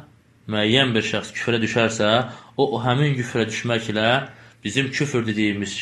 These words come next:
e, küfrə düşməklə kafir olmur. Nə üçün? Şərtlərin bir araya toplanmadığı və maneələrin aradan qalxmadığı üçün.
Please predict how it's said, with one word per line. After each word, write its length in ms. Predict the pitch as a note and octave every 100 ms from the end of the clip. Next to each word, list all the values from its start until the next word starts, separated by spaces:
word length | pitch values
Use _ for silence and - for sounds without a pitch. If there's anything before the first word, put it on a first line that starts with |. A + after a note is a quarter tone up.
| -
e, 280 | - G#2 G2+
küfrə 320 | - - A#2+ A2+
düşməklə 640 | A2 - A#2+ B2+ B2 A2 A#2 C#3 - - - -
kafir 360 | A2 G2 G#2+ G#2+
olmur. 320 | G2+ F2+ F2 _ -
Nə 160 | A#2+ A#2
üçün? 400 | - A#2 A#2+ C3 - - -
Şərtlərin 920 | - A2 G#2 - A2 G#2+ A#2+ C3 B2+ A#2 -
bir 180 | A2 G2
araya 280 | G#2 G#2 G#2
toplanmadığı 1160 | G#2 - A#2 B2+ A#2 G#2+ G#2+ G2+ G#2 A#2+ C3 C3 - - -
və 100 | G#2
maneələrin 840 | G#2+ G#2+ G#2+ G#2+ G#2+ G#2+ G#2+ A#2+ -
aradan 480 | G#2+ G#2+ G2+ A2 G#2+
qalxmadığı 560 | A2 G#2+ - F#2+ F#2 F2
üçün. 260 | - E2